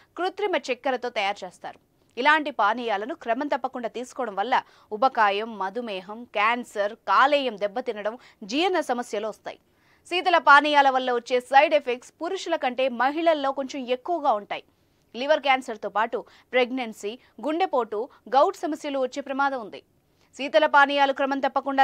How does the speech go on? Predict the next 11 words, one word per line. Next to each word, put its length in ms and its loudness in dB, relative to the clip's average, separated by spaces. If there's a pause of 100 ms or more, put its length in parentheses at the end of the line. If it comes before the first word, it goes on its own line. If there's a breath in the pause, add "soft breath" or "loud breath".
(100)
తాగడం 360 2
వల్ల 140 0 (120)
మహిళల్లో 540 0 (380 loud breath)
ఫైబ్రోసిస్, 840 4
సిరోసిస్ 520 -2
వంటి 220 -4 (120)
కాలేయ 400 6 (140)
మంట 260 -2 (140)
వ్యాధి 380 0
ప్రమాదాన్ని 460 -6
పెంచుతుంది. 440 -14